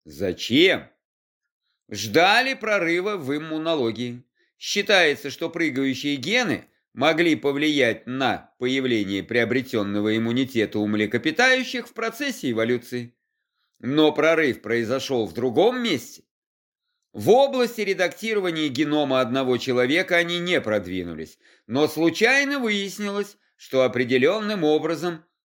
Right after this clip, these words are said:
изменённые хромосомы пациента, пересаженные донору, запускают в организме донора процессы,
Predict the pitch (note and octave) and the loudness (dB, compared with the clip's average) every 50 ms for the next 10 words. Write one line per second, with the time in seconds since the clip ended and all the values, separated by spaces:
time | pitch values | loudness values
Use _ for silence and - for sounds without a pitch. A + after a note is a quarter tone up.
0 | _ _ - D#3+ F3+ E3+ B2 D3 E3+ F3+ F3 F3 E3+ D#3 C#3+ B2+ B2 B2 A#2+ A#2+ | _ _ -6 -4 -4 -4 -4 -4 -4 -4 -2 -2 0 0 2 2 2 2 2 0
1 | A2+ - C3+ C#3 C#3+ D3+ D3+ D3+ - C#3 B2+ A2 G#2+ G#2 - B2 A2+ - - A2+ | 0 0 -2 -2 0 -2 -4 -2 0 0 0 2 0 -2 -2 -4 -6 -4 0 0
2 | A#2+ D#3 G3+ A#3 B3 A#3 - E3 B2 A2+ C#3+ B2+ C3+ B2 - C3+ B2 A#2 G2+ G#2+ | 2 2 2 0 -2 -2 -2 -4 -2 -2 -2 -2 -2 -4 0 0 0 0 0 -2
3 | A2 A2+ A2+ A2+ A2+ G2+ C3 B2 A2 G2+ G2 F#2+ F2 E2 D2+ - _ _ _ _ | -2 0 0 0 0 2 2 2 2 2 0 -4 -6 -6 -8 -10 _ _ _ _
4 | _ _ - G#2+ C3+ G#2 - - F3 E3 - - - G3 A3 B3 B3+ A#3+ G#3 - | _ _ -10 -4 -4 -4 -2 -2 -4 -4 -4 -4 2 4 4 4 4 2 0 0
5 | - D#3 E3 E3 D#3+ C3 E3 E3+ E3+ E3 E3+ E3 C#3 G#2+ A2+ C3+ C3+ B2 G#2+ C#3+ | -2 -2 -2 -2 0 2 2 0 0 0 -2 -4 -4 -4 -4 -4 -4 -4 -2 -2
6 | E3 D#3+ C#3 B2 A2 G#2 G2+ - - G#2+ G#2+ G#2 - - D3 G3 B3 C4+ C4 - | -2 0 0 -2 0 -2 -2 -2 -2 -2 -2 -2 -4 -2 0 2 2 2 2 -2
7 | - A2+ - - | -6 -8 -10 -10